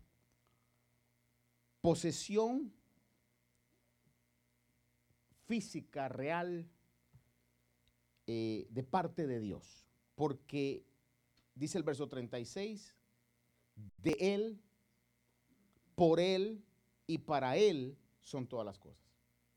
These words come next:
Vea, esta es una declaración. "De Él, por Él y para Él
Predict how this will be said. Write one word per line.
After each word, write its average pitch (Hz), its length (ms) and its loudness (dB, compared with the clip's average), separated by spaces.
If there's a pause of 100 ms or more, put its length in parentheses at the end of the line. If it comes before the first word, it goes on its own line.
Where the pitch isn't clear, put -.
(280)
Vea, 208 140 -4
esta 170 140 -6
es 165 40 -10
una 214 160 0
declaración. 117 600 -2 (640)
"De 151 400 4
Él, 269 200 0 (1400)
por 156 240 10
Él 214 340 2 (920)
y 147 100 -2
para 135 320 2
Él 175 320 0